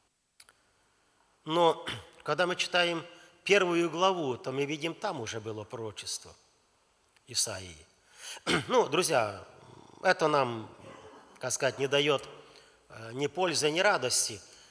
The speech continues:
Но мы видим, что, <clears throat> э, когда действительно человек любой, пророчествующий ли он, или Иоанн, который лежал на груди у Христа,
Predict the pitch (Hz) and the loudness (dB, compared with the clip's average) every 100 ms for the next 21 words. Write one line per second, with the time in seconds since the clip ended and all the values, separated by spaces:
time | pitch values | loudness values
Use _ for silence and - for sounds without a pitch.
0 | _ 143 143 147 143 131 117 - 135 123 | _ -2 2 4 2 0 -2 -2 -2 -2
1 | - - - - - - 127 110 107 104 | -6 -18 -14 -12 -12 -14 -12 -10 -10 -14
2 | 101 - 143 139 143 - 233 202 185 180 | -4 0 4 2 2 -2 -2 -4 -2 -2
3 | 175 165 170 170 127 110 98 - - _ | -2 -4 -2 -4 -2 -4 -6 -18 -20 _
4 | _ _ _ _ _ _ _ - 175 190 | _ _ _ _ _ _ _ -2 0 0
5 | 170 147 160 151 165 156 156 143 131 - | -2 -4 -4 -6 -6 -4 -4 -4 -8 -20
6 | - _ _ - 180 170 151 156 180 - | -20 _ _ -2 2 4 6 4 2 -2
7 | 139 147 143 135 - - 135 147 160 147 | -2 0 0 -2 -6 -10 -2 0 2 2
8 | 139 135 131 123 147 185 160 - 151 - | 0 -2 -4 -4 -6 -6 -8 -8 -4 -2
9 | 160 143 | -2 -6